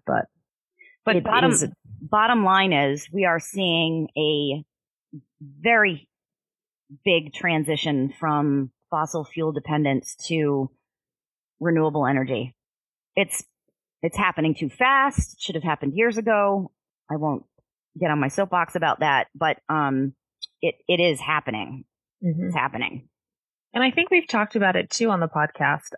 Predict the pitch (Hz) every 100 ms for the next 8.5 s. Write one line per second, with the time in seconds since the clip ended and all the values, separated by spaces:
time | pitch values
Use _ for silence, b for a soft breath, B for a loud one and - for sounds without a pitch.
0 | 165 160 156 151 151 - _ _ _ _
1 | - 175 - 190 180 - - 226 190 -
2 | - 202 175 160 156 - B B B B
3 | B _ 170 170 165 - - - 170 156
4 | 135 - - - 156 147 147 - _ _
5 | _ _ _ _ _ - 156 143 131 135
6 | 160 156 160 160 160 160 160 160 180 175
7 | 170 139 131 - 151 147 139 - 156 151
8 | 151 147 143 143